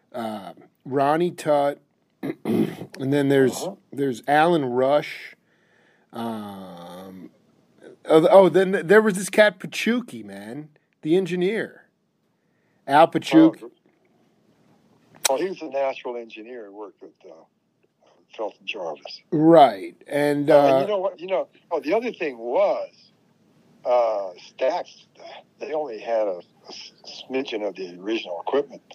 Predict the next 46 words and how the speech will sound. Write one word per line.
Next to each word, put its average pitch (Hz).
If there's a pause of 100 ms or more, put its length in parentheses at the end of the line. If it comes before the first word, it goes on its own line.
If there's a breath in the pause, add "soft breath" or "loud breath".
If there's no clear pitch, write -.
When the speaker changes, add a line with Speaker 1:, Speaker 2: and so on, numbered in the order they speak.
(240 loud breath)
Speaker 2:
The -
studio 196
was -
almost 139
closed 87
down. - (220)
Speaker 1:
I 190
want, 262
that's 240
what 294
I 285
was 240
interested 202
in. 101 (300 soft breath)
You 165
said 190
you 175
got, 180
it 202
was 180
such 247
a 226
beautiful 202
thing. 151
You 139
drove 151
this 139
rental 156
car, 156 (440 soft breath)
stumbled 170
over 156
there, 147
got 151
in. 156
It 135
was 143
just, 139
like, 127
weeds 170
and 127
grass 151
were, 165
it 147
was 151
just 180
very, 185